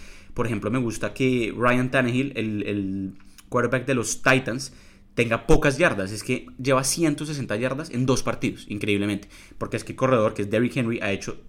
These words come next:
absolutamente todo. Entonces, por ejemplo, que Ryan Tannehill tenga menos, menos yardas o menos pases de anotación, está bueno. Ryan Tannehill, menos de doscientas treinta y cinco yardas en el partido, está pagando uno noventa. Eso es un regalazo.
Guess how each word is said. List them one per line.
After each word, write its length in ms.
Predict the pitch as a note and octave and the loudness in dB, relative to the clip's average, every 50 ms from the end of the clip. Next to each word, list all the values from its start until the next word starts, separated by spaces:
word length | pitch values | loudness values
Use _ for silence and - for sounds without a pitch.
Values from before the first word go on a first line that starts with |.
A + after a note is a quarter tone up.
| - - - | -18 -10 -8
absolutamente 520 | C3+ - - G2+ - G#2 G2+ G2+ G2 - | -6 0 0 0 2 2 -2 -4 -6 -8
todo. 380 | - - - C#3+ A2 G2 - - - - - - - - - - - | -8 0 0 2 2 2 -2 -8 -16 -20 -20 -20 -20 -20 -20 -12 -10
Entonces, 280 | G#2+ G2+ G2+ G#2 G2 | -10 -8 -8 -8 -2
por 120 | - C3+ B2+ | 0 0 2
ejemplo, 300 | C#3 C3 - - F#2+ - | 2 0 -2 -4 -6 -6
que 100 | - G2+ | -4 0
Ryan 280 | G2+ G#2 G#2 G#2 G2+ | 0 0 0 -2 -2
Tannehill 340 | - A#2+ A#2+ B2+ C3+ B2+ B2 | -4 -4 -2 -2 -4 -4 -4
tenga 220 | - G#2 G2+ G#2 G#2 | -4 -4 -2 -2 -2
menos, 600 | A2 A#2+ B2+ B2 A#2+ B2 A#2+ A#2+ - - - - - | -2 -2 0 0 0 -2 -4 -6 -8 -10 -12 -12 -8
menos 280 | - A2+ A#2+ A#2+ A#2+ A2 | -4 -2 0 0 2 2
yardas 280 | C3+ - A#2 A#2+ A#2 B2 | 2 4 4 2 0 -2
o 60 | A2 | -2
menos 180 | G#2 G2+ G2+ | -4 -4 -4
pases 220 | G2+ A2+ A2 A2 A#2+ | -4 -6 -6 -6 -6
de 60 | A#2+ | -8
anotación, 420 | A#2 - - G2+ F#2 A2+ B2 C3+ - - - - - - | -8 -8 -8 -8 -6 -6 -6 -6 -8 -14 -20 -20 -14 -12
está 220 | - - - G#2 | -10 -4 0 2
bueno. 220 | A#2+ C3 - - - - - - - - | 2 2 2 0 -4 -12 -18 -20 -14 -4
Ryan 240 | - B2 C3 C3+ C3 | 0 0 2 2 2
Tannehill, 400 | D3 C#3+ C#3+ C#3+ D3+ D3+ C#3+ C3 | 2 2 4 4 4 2 2 4
menos 240 | C3 C3+ C3+ C3 B2 | 4 4 4 4 2
de 80 | D3 | 0
doscientas 400 | C#3+ C#3 C3 C#3 A2+ G2+ A2 A2 | -2 -2 -2 -2 -4 -4 -2 4
treinta 220 | - C3 B2+ - A#2+ | 6 6 6 6 4
y 20 | |
cinco 200 | A2+ G#2+ G#2 A2 | 0 -2 -2 -2
yardas 260 | G#2+ A#2 A2 A#2 A#2 C3 | -2 -2 -2 -4 -4 -4
en 80 | B2+ | -4
el 80 | C3 B2+ | -4 -4
partido, 380 | - G#2 - - B2 C#3+ E3+ - - - - | -6 -6 -4 -2 -2 -2 -2 -4 -10 -16 -10
está 140 | - B2 | -8 -6
pagando 260 | - A2+ B2+ C3+ C#3+ D3 | -4 -2 0 2 4 4
uno 180 | D#3 D3+ D#3 | 4 4 2
noventa. 340 | D#3 A#2 B2 C3 B2 - - - - - - - - - - | 2 2 2 0 0 -2 -8 -14 -16 -16 -16 -18 -18 -14 -12
Eso 120 | G#2 G#2+ | -10 -4
es 40 | B2 | -2
un 100 | C#3 C3+ | 0 2
regalazo. 520 | C#3+ D3 D3 C3 A#2 G#2+ G2+ F#2+ - - | 4 4 4 4 4 2 0 -2 -6 -14